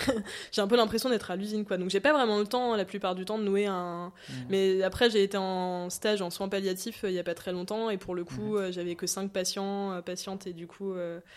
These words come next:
Speaker 1: j'ai plus, j'ai pu plus, euh, nouer de relations avec eux. Et, et ouais, émotionnellement, c'est pas le même délire, hein.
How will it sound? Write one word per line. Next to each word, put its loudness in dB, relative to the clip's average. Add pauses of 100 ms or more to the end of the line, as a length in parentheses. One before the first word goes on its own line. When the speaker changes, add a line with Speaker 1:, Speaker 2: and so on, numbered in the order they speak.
(320)
Speaker 1:
j'ai 0
plus, -4 (160)
j'ai -2 (140)
pu -2 (180)
plus, -4 (140)
euh, -2
nouer 4
de 2
relations 0
avec -4
eux. -2 (1120)
Et, -4
et 6
ouais, 10
émotionnellement, 0
c'est -6
pas -4
le -4
même -6
délire, -2
hein. -12